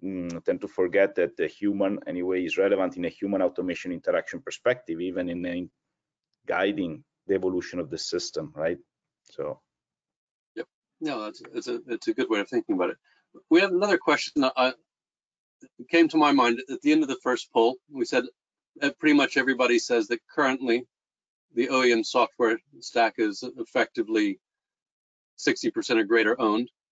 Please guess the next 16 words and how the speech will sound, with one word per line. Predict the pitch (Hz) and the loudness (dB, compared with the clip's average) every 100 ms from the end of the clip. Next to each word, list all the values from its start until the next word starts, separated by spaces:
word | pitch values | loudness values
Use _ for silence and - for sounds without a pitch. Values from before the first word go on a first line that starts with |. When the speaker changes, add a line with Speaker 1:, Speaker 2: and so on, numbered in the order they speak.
| _ _ _ | _ _ _
Speaker 2:
um, | 107 107 107 117 139 | 2 2 0 -6 -6
which | 117 175 | -4 -4
is | 165 | -2
kind | 123 117 | 0 0
of | 101 _ _ | -2 _ _
the | - 120 | -4 0
opposite | 113 - 120 | 0 0 -4
of | 110 | -2
where | 104 117 107 | 4 4 4
the | 104 | 0
V | 113 | 0
W | 113 104 107 | 2 0 -2
quote | 98 131 113 - | -2 0 0 0
came | 104 | -4
from, | 95 107 98 | -2 -4 0
saying, | 113 104 101 | 0 0 -2